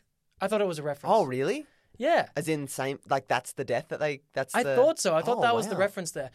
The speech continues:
Speaker 1: But
Speaker 2: Maybe,
Speaker 1: anyway.
Speaker 2: yeah, I didn't pick that up, but sure, like, I,
Speaker 1: So
Speaker 2: yeah.
Speaker 1: that's, that's your version. That, that all
Speaker 2: Yeah.
Speaker 1: happens in exposition, by the way. This has
Speaker 2: So
Speaker 1: been explained to us in real time. And basically, T S doesn't like the fact that his girlfriend's going on a dating game show. He thinks he,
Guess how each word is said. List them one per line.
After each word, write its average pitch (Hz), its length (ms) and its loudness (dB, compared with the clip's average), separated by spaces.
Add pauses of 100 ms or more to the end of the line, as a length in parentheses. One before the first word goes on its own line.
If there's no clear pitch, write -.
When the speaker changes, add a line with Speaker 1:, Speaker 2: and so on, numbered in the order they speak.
(100)
Speaker 1:
But - 40 -4
Speaker 2:
Maybe, 175 200 2
Speaker 1:
anyway. 220 200 6
Speaker 2:
yeah, 214 140 6
I 131 100 4
didn't 147 320 -4
pick 156 160 -4
that 131 140 4
up, 180 180 2
but 123 120 -2
sure, 135 340 -2
like, 113 260 -4 (260)
I, 117 220 -2
Speaker 1:
So - 340 0
Speaker 2:
yeah. 233 60 4
Speaker 1:
that's, 285 240 0
that's 262 240 0
your 220 140 4
version. 165 260 -2
That, 190 160 -4
that 202 160 2
all 226 160 6
Speaker 2:
Yeah. 262 80 4
Speaker 1:
happens 277 320 0
in 214 80 -2
exposition, 190 560 -2
by 147 140 2
the 139 80 -4
way. 127 160 -8
This 135 80 -6
has 160 100 4
Speaker 2:
So 160 60 2
Speaker 1:
been 220 120 2
explained 208 540 0
to 196 140 2
us 175 180 0
in 165 100 -4
real 165 220 0
time. 143 400 -6
And 180 140 0
basically, 208 640 2 (340)
T 220 160 2
S 196 140 4
doesn't 175 200 2
like 160 140 0
the 156 80 -8
fact 147 220 -2
that 139 80 -8
his 135 100 -8
girlfriend's 139 400 -8
going 139 180 -10
on 135 80 -14
a 127 60 -16
dating 123 380 -16
game 214 240 -2
show. 208 220 4
He 190 100 4
thinks 165 400 -4
he, 151 460 -6